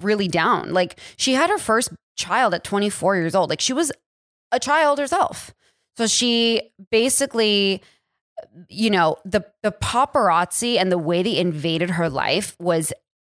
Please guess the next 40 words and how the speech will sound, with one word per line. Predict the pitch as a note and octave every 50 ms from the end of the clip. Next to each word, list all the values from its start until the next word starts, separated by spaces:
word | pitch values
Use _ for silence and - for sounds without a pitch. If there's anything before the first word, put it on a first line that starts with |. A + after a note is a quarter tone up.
| -
absolute | - G3+ G3 G#3 - - - A#3+ G#3+ F#3+ F#3 F3
insanity. | D3+ F3 E3 - D#3 C#3 C#3+ C3+ A#2 F#2+ D#2 C#2 - _ _ _ _ _ -
Like, | G3+ F#3+ F3+ E3+ - - _ _ _ _ _ _ _ _ _ _ _ _ _ _ _ -
a-, | B3+ A#3+ -
and | A#3+ B3+ B3+
I | B3
actually | C4+ D#4+ - - - F#4+
saw | - - A3+ G3+ G3+
something, | G#3 - G3+ F#3+ - F3+ F3 E3+
uh, | - D#3+ E3+ E3
co-, | - - F3 -
last | E3+ E3+ E3+ E3+ - -
week, | F#3 F3+ E3+
how | - F#3 F3+ E3+ D#3+ D#3+ D#3+ - - D3+ E3+ - -
they, | - F3 - G3 F#3 F3+ F3 F3 F3 - - _ _ _ _ _ _ _ - - -
they | F3 G3+ F#3+
were | F#3 F#3+
saying, | - - G#3 F#3 F#3 F3+ F3 E3+ - - -
you | F3+ F3+
know, | E3+
people | - - - G#3+ - F#3+ F3+
will | F3+ F3+
never | F3 E3+ E3 D#3 D#3+
learn, | D#3+ E3+ F3 E3+ E3
'cause | D#3 F3 E3+ - -
kind | - G3+ A3
of | A3 G3+
the | F#3+
same | - G3 F3+
thing | F3 F#3+ F3
happened | E3+ E3+ - E3+ E3+
to | - F3
Marilyn | E3+ E3+ E3 E3 E3 D#3+
Monroe, | D#3+ D#3 D#3+ E3 D#3+ D#3 D#3+ D#3 D#3 D#3+ _ _ _ _ _ _ _ _ _ _ _
Princess | - G#3+ G3 - F#3 E3
Diana, | - F3+ E3+ E3+ E3 E3 D#3+ D#3+ D#3+ D#3 D#3 C3+ - _ -
and | F3 F3+ - -
Anna | F3 F3 E3+
Nicole | E3 D#3+ - - E3 D#3+
Smith, | - - E3 D3+ C#3 - F3+ - - - _